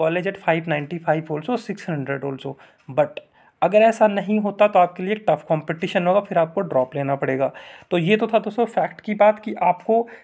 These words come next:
सबसे पहले राउंड, आपका जो चांसेस बनते हैं राउंड टू में बनते हैं। राउंड टू में किस में? स्टेट कोटा का जो भी कोटा होता है उसमें बनते हैं। और जो तीसरा चीज़ है दोस्तों मॉप अप राउंड, उसके बारे में बहुत ज़्यादा ध्यान रखने की ज़रूरत है।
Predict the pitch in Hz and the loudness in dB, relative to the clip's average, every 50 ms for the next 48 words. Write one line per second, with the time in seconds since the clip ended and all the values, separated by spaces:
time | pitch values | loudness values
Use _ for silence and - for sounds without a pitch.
0 | _ _ - 202 - - 240 226 208 208 202 214 208 190 190 190 190 208 214 214 | _ _ -2 -2 0 0 0 2 2 4 4 4 2 2 2 2 2 0 0 -4
1 | 208 - - - - 170 165 165 165 202 202 196 208 190 - - 196 175 175 185 | -6 -10 -16 -10 -2 -2 -2 0 2 2 2 2 0 -6 -2 0 2 2 2 2
2 | - - 214 185 185 190 185 170 - 196 208 214 220 - - - - - - - | 0 -2 -4 -2 -2 -2 -2 0 2 2 2 2 0 -4 -12 -20 -20 -8 -6 0
3 | 143 147 170 196 208 214 208 - 175 165 170 185 190 180 196 196 190 - 214 214 | 2 4 4 4 4 0 -2 -4 -6 -6 -4 -4 -4 -4 -4 -4 -2 -2 -2 -2
4 | 202 208 220 226 - _ - _ _ _ - 151 160 180 196 202 202 196 214 202 | 0 -2 -4 -4 -6 _ -20 _ _ _ 0 4 4 4 4 2 -2 -4 -4 -4
5 | 208 202 196 202 202 208 - 202 226 247 247 - - - _ _ _ - - _ | -4 -6 -6 -8 -10 -6 -2 -2 -2 -2 -2 -6 -14 -20 _ _ _ -20 -12 _
6 | 165 156 165 160 165 - 175 165 165 185 180 175 - 190 185 156 175 180 185 160 | -2 -2 -2 -2 -2 -4 -4 0 2 0 0 2 2 2 2 4 2 0 0 0
7 | 180 190 185 185 - - _ _ - 175 170 165 196 180 170 165 165 185 - - | -2 -6 -8 -10 -12 -18 _ _ -4 -4 -2 2 2 2 2 4 2 0 0 0
8 | 156 - 170 170 165 170 170 165 165 202 196 185 208 226 226 - - - - _ | -4 -6 -6 -4 -4 -4 -4 -4 -4 -4 0 2 0 0 0 -2 -10 -20 -20 _
9 | _ - 220 220 233 254 247 - 254 233 226 - 269 240 233 240 240 220 240 240 | _ 0 0 0 0 -4 -4 -4 -4 -4 -2 0 0 0 0 -2 -2 0 0 0
10 | 208 220 214 - 220 190 175 170 175 175 - 233 226 226 233 202 196 208 226 226 | 0 0 -2 0 0 0 0 -2 -4 0 0 0 0 2 2 0 0 0 -2 -6
11 | 277 - 196 165 - - 233 220 196 190 180 180 185 202 208 190 165 170 165 170 | -8 -10 -12 -12 -6 -2 -2 2 2 2 2 2 0 -2 -2 -4 -4 -4 -4 -4
12 | 175 160 170 165 175 156 151 156 156 147 151 151 - 156 156 147 143 147 143 139 | -2 -2 0 -2 -2 -2 -2 -2 -2 -2 -4 -6 -4 -6 -6 -4 -4 -4 -4 -4
13 | 139 - 135 131 | -4 -4 -6 -6